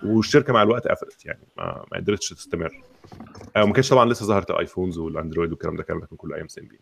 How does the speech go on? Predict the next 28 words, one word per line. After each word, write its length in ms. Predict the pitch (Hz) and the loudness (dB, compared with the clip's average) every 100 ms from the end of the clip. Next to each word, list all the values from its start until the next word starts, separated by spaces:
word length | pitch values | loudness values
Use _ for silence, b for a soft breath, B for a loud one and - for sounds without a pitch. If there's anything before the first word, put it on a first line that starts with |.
| _ | _
فكان 240 | 87 92 85 | -10 -8 -2
في 80 | |
مشاكل 260 | 104 95 107 | -2 0 -2
توزيع 360 | - 90 101 - | 0 4 4 4
كمان، 240 | 82 80 | 0 -8
ما 100 | 80 | -8
كانش 220 | - 87 | -10 -2
عندك 240 | 87 87 82 | -2 -2 -6
مشكله، 320 | - 90 85 - - | -2 2 2 -2 -6
ما 60 | |
كنتش 220 | - 95 90 | -2 -2 0
عارف 180 | 95 | -2
ازاي 160 | 90 101 | 2 2
تحط 240 | - 104 | 2 -2
الابس، 340 | - 98 - 90 | 2 0 0 0
لازم 280 | 87 98 92 | 2 2 0
كمان 300 | 92 101 95 | 2 2 4
تنشرها 360 | 98 127 107 | 4 6 6
مع 120 | 98 | 6
نفسك، 340 | 90 98 - - | 4 2 -2 -8
فكان 240 | 80 90 | -6 0
ده 60 | 90 | 0
كان 360 | 98 92 90 80 - | 0 -2 -4 -8 4
كوست 240 | 127 - | 6 6
لوحده 380 | 101 90 - 90 90 - | 4 4 2 -4 -6 -8
كبير 220 | 98 85 | -8 -4
يعني. 200 | 80 - - - - - - - - | -6 -6 -16 -14 -14 -14 -14 -6 4
آه، 260 | 113 110 | 6 4